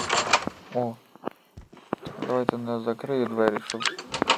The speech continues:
той передун старий не ліз сюди. А що за свічка? Ось ось. Такий дурак. Боже, які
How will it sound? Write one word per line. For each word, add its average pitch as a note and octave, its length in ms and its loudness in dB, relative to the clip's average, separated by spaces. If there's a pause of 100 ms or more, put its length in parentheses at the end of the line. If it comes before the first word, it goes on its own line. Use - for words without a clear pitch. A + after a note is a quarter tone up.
той G#2+ 200 0 (100)
передун B2 420 4
старий A2+ 380 4
не A2+ 160 -2
ліз A2+ 260 -2
сюди. A2 280 -6 (520)
А A#2+ 60 -6
що C#3 120 2
за C3 160 6
свічка? A#2+ 460 -4
Ось - 220 -8
ось. - 340 -14
Такий - 220 -8
дурак. C3+ 520 4 (1700)
Боже, A#2 200 -4
які - 160 -2